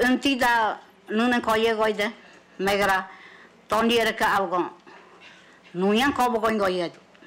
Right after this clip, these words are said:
Nungra to nuna ye de megra. Nun ko bogon go. Gobierno goine da kwe an yo da abogon. Nya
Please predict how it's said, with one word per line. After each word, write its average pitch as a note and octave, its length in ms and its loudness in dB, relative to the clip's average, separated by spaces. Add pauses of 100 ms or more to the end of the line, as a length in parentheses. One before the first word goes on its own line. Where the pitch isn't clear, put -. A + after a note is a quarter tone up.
(920)
Nungra G3 440 0
to A3 140 0
nuna C#4+ 300 2
ye C4+ 180 0
de A#3+ 120 -2
megra. A3+ 460 -2 (760)
Nun D4+ 260 2
ko C4+ 160 2
bogon A3+ 320 0
go. D#3 120 -8 (760)
Gobierno B3+ 800 0
goine C4+ 380 0
da A#3 220 -2
kwe C4 120 0
an A3 260 0
yo A#3+ 200 0
da G#3+ 160 0
abogon. F#3 320 -2 (560)
Nya A3+ 480 0